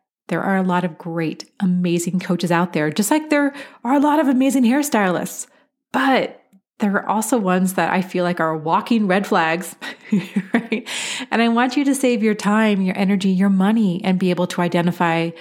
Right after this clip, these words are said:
some signs early on. Okay, so let's, let's dive into it. The first one, number one, and this is a little bit controversial, but hey, let's, let's have some fun with this.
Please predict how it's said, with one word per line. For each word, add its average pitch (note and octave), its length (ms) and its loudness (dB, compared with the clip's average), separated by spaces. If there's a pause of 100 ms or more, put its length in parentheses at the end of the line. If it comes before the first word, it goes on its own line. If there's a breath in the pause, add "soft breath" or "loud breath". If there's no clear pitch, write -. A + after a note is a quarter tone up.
(220 loud breath)
some G3 220 0
signs E3+ 380 0
early D#3 300 0
on. - 320 -4 (440)
Okay, F3+ 260 -2 (320)
so E3 120 -2
let's, E3+ 320 -4 (240 loud breath)
let's G3+ 160 -2
dive F3+ 280 0
into D#3 260 -4
it. - 160 -12 (420)
The F#3+ 120 -2
first G3 260 0
one, D#3+ 160 -4
number G3+ 220 2
one, F3 200 0 (1080 loud breath)
and G#3 140 4
this G#3+ 120 0
is B3 80 2
a F#3+ 80 2
little G3 160 2
bit B3+ 180 -2
controversial, F#3 720 0
but F3+ 240 -2
hey, A3 220 -2
let's, G3+ 320 -4 (180)
let's B3+ 160 -10
have A#3+ 160 -4
some A3 160 0
fun A3 200 0
with F#3 100 -4
this. - 280 -8